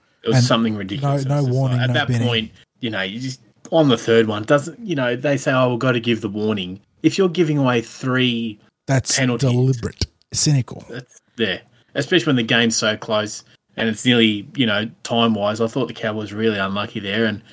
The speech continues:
Speaker 1: you know, if the Roosters did have that player sin bin like they deserve, well, you know, who knows what that game finishes as.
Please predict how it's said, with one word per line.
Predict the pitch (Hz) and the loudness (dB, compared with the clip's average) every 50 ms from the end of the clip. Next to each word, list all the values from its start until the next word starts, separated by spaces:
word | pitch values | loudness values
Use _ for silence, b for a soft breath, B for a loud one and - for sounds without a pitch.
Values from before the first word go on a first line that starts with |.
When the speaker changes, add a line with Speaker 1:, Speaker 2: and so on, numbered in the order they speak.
| B B _ - | B B _ -4
Speaker 1:
you | 110 | 0
know, | 110 107 | 2 2
if | 113 110 | 2 2
the | - 113 | 2 2
Roosters | 113 123 117 - 117 107 - | 2 2 2 0 -2 -2 0
did | - 117 110 | 0 0 0
have | 113 117 110 104 | 2 0 0 0
that | 101 90 - | 0 -2 -2
player | - - 107 110 110 107 104 101 98 98 - _ _ _ - | -2 0 2 2 2 2 0 0 -2 -4 -10 _ _ _ -10
sin | - - 117 113 135 131 | -4 0 2 4 4 4
bin | 113 101 104 | 4 2 0
like | 107 104 98 - _ - | -2 -4 -6 -6 _ -4
they | - 107 101 | -4 -2 -2
deserve, | 101 101 98 104 110 117 110 101 95 95 | -4 -4 -2 2 4 4 4 2 0 -4
well, | 101 101 101 98 95 - B B B _ _ - | -4 -4 -4 -4 -6 -10 B B B _ _ -6
you | 117 107 | -2 0
know, | 98 104 | 0 0
who | 101 120 | 2 2
knows | 123 120 117 139 147 123 | 2 2 2 2 2 0
what | 113 - - - - - | -2 -4 -6 -8 -10 -6
that | - 98 95 - | -4 -4 -2 -2
game | 95 95 95 | -4 -6 -6
finishes | 95 - 98 95 - - 95 90 | -6 -10 -12 -12 -10 -12 -10 -10
as. | 92 76 71 - - - | -8 -8 -8 -10 -12 -14